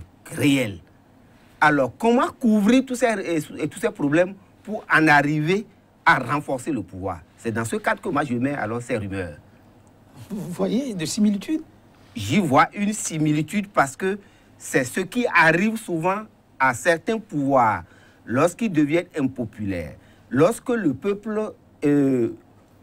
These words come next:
Speaker 1: euh, démontre son mécontentement,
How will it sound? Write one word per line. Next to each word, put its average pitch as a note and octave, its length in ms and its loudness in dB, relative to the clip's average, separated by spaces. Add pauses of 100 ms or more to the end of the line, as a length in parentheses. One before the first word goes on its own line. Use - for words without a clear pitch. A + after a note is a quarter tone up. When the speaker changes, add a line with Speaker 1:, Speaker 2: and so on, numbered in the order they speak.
(180)
Speaker 1:
euh, A#2+ 800 2 (200)
démontre F#3 720 0 (140)
son F#3 220 -2
mécontentement, A#2 680 -4